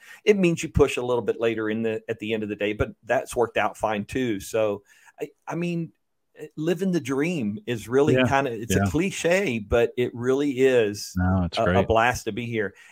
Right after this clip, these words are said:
Speaker 1: And, and the experience of getting on board, the help, the number of people that are willing to reach out. And, and of course,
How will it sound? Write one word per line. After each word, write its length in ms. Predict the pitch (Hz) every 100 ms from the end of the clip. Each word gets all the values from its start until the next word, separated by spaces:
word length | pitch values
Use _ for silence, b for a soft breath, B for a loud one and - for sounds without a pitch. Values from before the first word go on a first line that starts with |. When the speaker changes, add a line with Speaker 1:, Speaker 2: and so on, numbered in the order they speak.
| -
Speaker 1:
And, 180 | 143 -
and 160 | 151 147
the 120 | 143
experience 760 | 131 - - 160 175 165 156
of 120 | 117
getting 220 | 104 117 110
on 160 | 113
board, 380 | 110 143 156 151
the 60 | 139
help, 520 | - - 185 190 190
the 80 | -
number 260 | 139 175 175
of 80 | 139
people 240 | 156 143
that 120 | 131
are 60 | 123
willing 300 | 123 139 135
to 80 | 120
reach 300 | 113 131 131
out. 280 | 123 123 120
And, 180 | 113 B B -
and 80 |
of 80 | 160
course, 400 | - 170 123 -